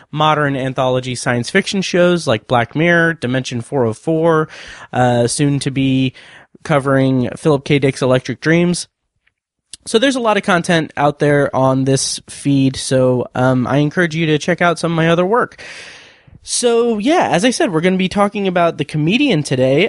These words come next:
Um, it's very exciting. <laughs> This whole thing is really exciting because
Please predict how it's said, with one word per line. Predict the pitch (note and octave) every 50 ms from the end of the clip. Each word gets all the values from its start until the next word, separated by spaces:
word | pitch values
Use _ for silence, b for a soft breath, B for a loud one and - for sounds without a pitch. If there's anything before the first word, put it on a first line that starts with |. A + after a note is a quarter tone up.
| - -
Um, | C3 D3 D3+ D3 D3 D3 C#3+ C#3+ C#3+ B B B B B B B B B _ _ _ _ _ _ -
it's | E3+ E3 -
very | C3+ B2 D#3 F3 G#3 A3 A#3+
exciting. | G3+ - - - A3+ A3 F3 C3+ B2 B2 C3 -
<laughs> | - - E3 A#2+ C3 C#3 C3+ D3+
This | E3 D#3+ C#3 G#3+ G3+ - - -
whole | F#3 D#3+ E3 F3 F#3 F#3+ F#3+ F3+
thing | - F3 F3+ F3 D#3 C#3+
is | C3+ C3+ B2 B2
really | C3 D3+ D#3 D#3 D3+
exciting | C#3+ C3 - F#3+ F3+ E3 C3+
because | C3 B2+ - D#3 C#3+ C3